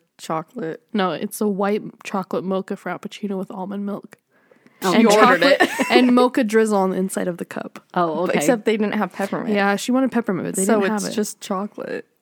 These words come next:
Speaker 2: But it's delish.
Speaker 1: It's good. I'll stop drinking it now. I'm sorry.
Speaker 3: Making
Speaker 1: It's just
Speaker 3: noise.
Speaker 1: whipped cream now, so it's not really good anyway.
Speaker 3: It's all good. So I did, um, on our last podcast episode, we talked about,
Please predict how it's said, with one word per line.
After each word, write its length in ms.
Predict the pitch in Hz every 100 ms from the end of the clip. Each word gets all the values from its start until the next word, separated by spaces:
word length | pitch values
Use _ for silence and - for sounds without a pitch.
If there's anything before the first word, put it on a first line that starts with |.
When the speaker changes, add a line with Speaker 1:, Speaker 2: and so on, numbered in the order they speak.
| _ _ _ -
Speaker 2:
But 120 | 185
it's 160 | 160 -
delish. 340 | - 64 -
Speaker 1:
It's 220 | 330 -
good. 260 | - - 170
I'll 160 | 208
stop 240 | 220 208 190
drinking 320 | 147 - 165
it 80 | -
now. 120 | -
I'm 100 | 175
sorry. 340 | - - 208 - _ _ _
Speaker 3:
Making 300 | 196 165 185
Speaker 1:
It's 120 | 156
just 220 | 156 160 156
Speaker 3:
noise. 80 | 202
Speaker 1:
whipped 160 | 190
cream 280 | - 175 165
now, 200 | 156 156
so 160 | 175 190
it's 100 | -
not 80 | 208
really 140 | 190
good 180 | 196 185
anyway. 380 | 202 202 208 226 - -
Speaker 3:
It's 180 | 202 202
all 100 | 170
good. 340 | 156 160 -
So 540 | - 214 202 190 190 -
I 140 | 190 190
did, 380 | 190 202 190 - _ -
um, 240 | 180 170 -
on 180 | 180
our 160 | 175 170
last 300 | 165 160 -
podcast 560 | - 160 - 151 - 143
episode, 480 | - 151 151 156
we 160 | 151 156
talked 320 | - 151 -
about, 560 | 147 156 147 135 -